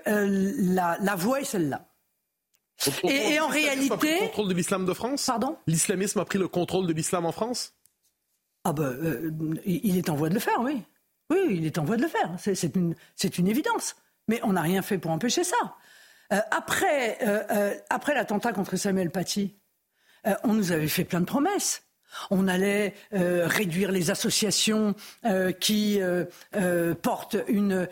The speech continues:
Speaker 1: une pensée, euh, fondamentaliste islamiste. On l'a pas fait. Euh, on allait fermer les mosquées. Euh, on l'a pas fait. On a fait une pauvre, un pauvre texte sur la laïcité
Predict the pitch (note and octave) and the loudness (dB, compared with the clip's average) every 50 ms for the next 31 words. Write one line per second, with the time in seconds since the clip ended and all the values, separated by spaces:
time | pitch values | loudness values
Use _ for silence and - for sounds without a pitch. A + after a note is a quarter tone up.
0 | - - - G3+ F#3+ - - G3 F3+ - - - G#3+ G#3+ G#3+ G3+ F#3+ - - - | -6 -4 -2 -2 -2 0 -2 -2 -2 0 0 0 0 0 0 -2 -4 -6 -12 -20
1 | - _ - G#3+ F#3 F#3 F3 - - G#3 F#3 F3 F3 F#3 F3+ F3+ G#3 F#3 F3 F3 | -12 _ -2 0 0 0 0 0 0 0 2 2 2 0 0 0 0 0 0 -2
2 | - - - G#3 G3 - C#4+ C#4+ C#4+ D#4 E4+ - - - - E3 D3+ C#3+ C3+ F3+ | -2 -2 -2 -2 -2 0 0 0 2 0 0 0 -2 -4 -2 0 0 0 0 -2
3 | D#3 - E3+ D3+ D3+ - - - - - G#3+ F#3 G3 - C#4+ A3+ A3 G#3 G#3 G3+ | -4 -2 -4 -4 -4 -6 -8 -10 -6 -2 0 0 0 0 0 2 2 2 2 2
4 | G3+ G3 - - F#3+ G#3+ A3 A3+ A#3+ B3+ D4+ - - - - E4+ E4+ E4 D#4+ - | 0 0 0 0 0 2 2 2 2 2 2 0 0 0 0 0 0 -2 -2 -4
5 | - - - - - G3 G3+ - - F#3+ G#3 G3 F#3 - G3+ - - - F#3 E3+ | -8 -12 -6 -2 -2 0 0 0 0 0 0 0 0 -2 -4 -4 -2 0 -2 -2
6 | - - - - - - - - D#4+ A3+ A3+ A3 G#3 - - B3 A3+ A3+ A3 - | -2 -4 -10 -16 -14 -12 -4 -2 0 0 2 0 -2 -2 -2 0 0 0 0 0
7 | A3+ G#3 F#3+ - - - E4 E4 D#4+ A#3 F#3+ F3 F3 D#3 D#3+ - - A#3 G#3 - | 0 0 0 0 0 0 0 2 0 0 -2 -2 -4 -4 -6 -4 -2 -2 -2 0
8 | - - D4+ D#4 B3+ G#3 G#3+ A3+ G#3 - - B3 A#3 G#3+ - - - - F3 F#3 | 0 0 0 0 0 0 0 0 0 0 0 -2 0 0 -2 -2 -2 -2 -4 -2
9 | - - A3 G#3 F#3+ F#3+ F#3 F#3+ F#3+ F#3 F3+ - - - E3+ - - B3 C4+ E4 | 0 0 2 2 2 2 2 2 2 2 2 0 0 -2 -2 -2 -2 0 0 -2
10 | - | -4